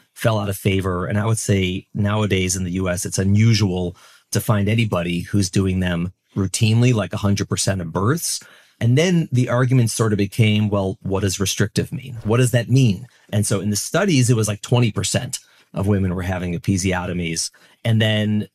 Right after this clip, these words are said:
subsequent to that, some people said, "Well, maybe that number should be ten percent." And then other people said, "Maybe it should be five percent." And then some people went as far as saying, "Maybe it should be zero percent."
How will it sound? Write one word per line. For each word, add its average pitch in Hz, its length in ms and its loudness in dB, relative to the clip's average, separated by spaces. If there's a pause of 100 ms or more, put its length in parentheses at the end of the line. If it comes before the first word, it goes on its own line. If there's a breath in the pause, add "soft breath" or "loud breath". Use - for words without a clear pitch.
(200)
subsequent 131 600 0
to 120 60 2
that, 117 300 0
some 113 240 0
people 110 220 0
said, 113 200 0
"Well, 110 100 0
maybe 139 180 2
that 135 180 0
number 123 220 0
should 117 140 -6
be 120 80 0
ten 170 220 0
percent." 107 480 -2
And 104 120 -4
then 110 80 0
other 120 160 2
people 110 200 2
said, 107 140 0
"Maybe 107 200 2
it 101 60 -4
should - 80 -6
be 117 60 0
five 156 300 -4
percent." 104 400 0
And 104 100 0
then 107 120 2
some 175 180 0
people 160 180 0
went 117 120 2
as 107 100 0
far 107 200 -2
as 104 100 -2
saying, 104 160 0
"Maybe 104 160 0
it - 40 -6
should - 80 -8
be 113 80 -2
zero 143 360 2
percent." 101 500 -2